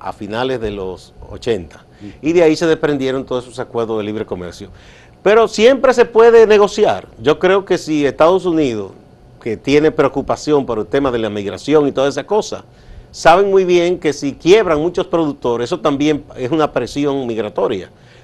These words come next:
Speaker 1: De manera que ojalá que alguien en Estados Unidos piense en eso y diga, "Sí, vamos a, a renegociar", y que no solo sea República Dominicana, de conjunto, porque los países hermanos centroamericanos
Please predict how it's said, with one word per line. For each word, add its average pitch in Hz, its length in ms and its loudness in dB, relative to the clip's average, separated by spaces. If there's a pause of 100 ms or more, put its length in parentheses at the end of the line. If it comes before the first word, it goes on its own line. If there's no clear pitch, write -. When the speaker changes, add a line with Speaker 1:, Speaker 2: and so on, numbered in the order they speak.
Speaker 1:
De 147 140 2
manera 180 480 2
que 139 760 2 (320)
ojalá 151 360 4
que 170 160 2
alguien 156 720 2
en 127 100 -4
Estados 151 260 0
Unidos 151 200 0
piense 151 280 0
en 143 100 -2
eso 127 280 -4
y 120 100 -4
diga, 127 220 -4
"Sí, 160 160 -2
vamos 156 380 -2
a, 135 100 -4
a 123 200 -10
renegociar", 113 760 -4 (400)
y 180 160 -2
que 190 180 4
no 143 140 2
solo 147 340 2
sea 139 220 0
República 120 460 -4
Dominicana, 117 580 0
de 123 120 0
conjunto, 135 600 0
porque 120 300 -8 (500)
los 135 240 -2
países 185 600 0
hermanos 143 500 0
centroamericanos 123 840 -4